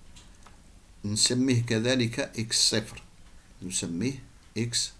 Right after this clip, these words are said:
صفر، نرمز له بإكس صفر، اللي هو استطالة النبض، استطالة النبض،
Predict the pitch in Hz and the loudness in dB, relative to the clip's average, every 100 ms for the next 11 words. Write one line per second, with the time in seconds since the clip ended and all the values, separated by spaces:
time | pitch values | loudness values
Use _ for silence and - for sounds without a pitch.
0 | - - 98 - - 90 104 92 92 107 | -8 -4 -4 -4 -8 -6 -4 -2 -2 -2
1 | 127 104 113 123 120 - 98 95 - - | -2 -2 -4 -4 -2 -2 -2 -6 -10 -20
2 | - - - 95 110 104 110 - - 95 | -20 -18 -6 0 0 0 -4 -4 -4 -4
3 | 92 127 131 - - - 101 98 - - | 0 0 0 -6 -14 -8 -4 -4 -6 -14
4 | - - - - - 98 95 - - - | -16 -20 -20 -20 -12 -6 -2 -2 -4 -12
5 | - - 95 - - 110 110 98 85 78 | -18 -8 -8 -6 -4 0 2 0 -2 -4
6 | 95 117 - 165 165 - - - - - | -6 -8 -4 -4 -4 -12 -20 -20 -20 -20
7 | - - - - - - - - - - | -20 -20 -20 -20 -20 -20 -20 -20 -20 -20
8 | - - - - - - - - 123 92 | -20 -20 -20 -20 -20 -20 -20 -10 -2 0
9 | 101 98 - | 0 -4 -10